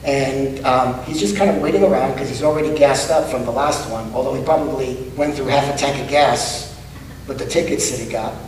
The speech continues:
But, um, he gets in, and he's just waiting around,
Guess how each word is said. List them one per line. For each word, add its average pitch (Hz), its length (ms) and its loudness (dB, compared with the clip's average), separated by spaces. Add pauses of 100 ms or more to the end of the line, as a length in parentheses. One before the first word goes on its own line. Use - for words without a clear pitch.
(540)
But, - 420 4
um, 131 680 4 (480)
he 151 160 0
gets 202 360 8
in, - 420 2 (440)
and 135 120 2
he's 143 180 2
just 170 220 -2
waiting 170 280 4
around, 120 500 0